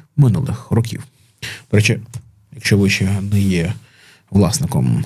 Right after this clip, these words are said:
державних облігацій, то це насправді при наявності певних коштів не так добре, тому що все ж таки це гарний ін-, інвестиційний інструмент.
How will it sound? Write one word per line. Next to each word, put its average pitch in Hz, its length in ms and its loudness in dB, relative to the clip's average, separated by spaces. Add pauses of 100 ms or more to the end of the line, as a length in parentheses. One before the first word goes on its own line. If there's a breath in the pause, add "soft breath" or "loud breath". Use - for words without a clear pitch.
(100)
державних 101 400 0
облігацій, 123 600 0 (360 loud breath)
то 170 180 2
це 147 280 0 (460)
насправді 117 460 2 (480)
при 107 280 4
наявності 107 520 4
певних 107 300 4
коштів - 600 0
не 156 160 6
так 98 200 -4
добре, - 380 0 (140)
тому 92 220 -2
що - 220 0
все - 200 0
ж 160 60 2
таки 131 180 0
це 120 140 2
гарний 107 340 4
ін-, 104 60 0 (140)
інвестиційний 110 640 2
інструмент. 101 500 0